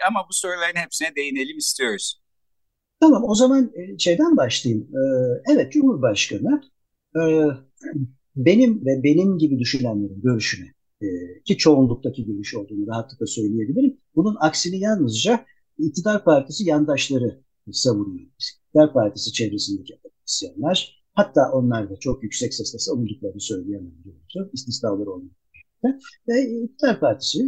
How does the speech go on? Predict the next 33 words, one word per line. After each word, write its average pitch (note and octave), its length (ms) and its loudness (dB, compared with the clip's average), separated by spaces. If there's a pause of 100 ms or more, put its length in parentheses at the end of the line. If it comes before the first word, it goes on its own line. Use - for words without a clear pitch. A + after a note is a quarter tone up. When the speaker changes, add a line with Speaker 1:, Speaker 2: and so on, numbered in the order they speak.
(320)
Speaker 2:
e, G#3+ 40 -8
siyasetçileri F3 800 -2 (280)
savunuyor. A2 500 2 (380)
Diyorlar E3+ 340 6
ki A#3+ 80 -10
efendim G#3 380 -4
biz - 200 -6
iki G3 180 -8
bin G#3 80 -2
on G#3 100 0
sekizde F3+ 400 -4
yeni G3 220 2
bir B2+ 60 4
sisteme - 420 -6
geçtik. - 580 -4 (600)
E, E3+ 40 -2 (180)
bu A#3+ 120 2
da, A#3 380 4
e, - 40 -8 (680)
iki G3+ 200 0
bin G#3+ 80 2
on G#3 200 4
dörtte, D3 440 4 (360)
e, C#3 220 -8
ki, F3+ 180 -6
e, E3+ 360 -4
seçimlerin F#3 840 2
sayılmayacağı E3 720 4
anlamına F#2 460 -10
gelir. - 600 -4 (320)
E, C3+ 40 0 (200)
bu, C4 460 4
e, F#3+ 100 -12